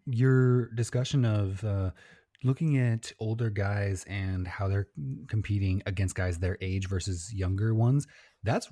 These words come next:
really insightful and something that I had never personally considered or looked at. Uh, great advice there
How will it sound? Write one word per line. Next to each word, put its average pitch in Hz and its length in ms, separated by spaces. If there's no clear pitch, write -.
really 101 260
insightful 90 440
and 90 140
something 92 220
that 90 140
I 90 160
had 110 200
never 90 220
personally 92 440
considered 87 560
or 95 120
looked 87 320
at. 180 340
Uh, 92 320
great 113 480
advice 98 540
there 80 360